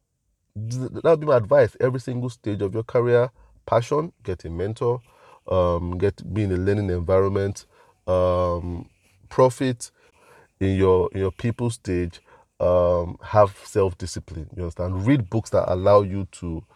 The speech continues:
to have that self-discipline, you understand? It's not a time to start reading how to build a multi-billion dollar company, no. It's a time to start reading books that kind of say, "How do you want to remember, how do you want to be remembered when you die?"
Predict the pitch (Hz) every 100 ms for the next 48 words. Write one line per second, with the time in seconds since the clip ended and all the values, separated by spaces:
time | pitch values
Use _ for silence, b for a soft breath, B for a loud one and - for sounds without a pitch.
0 | b b b - - 92 101 90 92 -
1 | 87 85 - - 85 87 85 85 82 -
2 | 87 87 98 123 117 107 - 101 101 92
3 | 101 101 B B 98 98 101 85 82 104
4 | 104 90 90 92 98 95 107 101 104 101
5 | 101 92 107 104 101 98 98 95 95 95
6 | 92 85 90 95 82 - B B - 95
7 | 95 - 117 113 90 110 104 101 107 87
8 | 101 - 87 - 101 95 87 101 95 104
9 | 98 95 85 90 87 95 90 110 110 104
10 | 98 92 87 98 98 95 92 95 85 78
11 | 95 90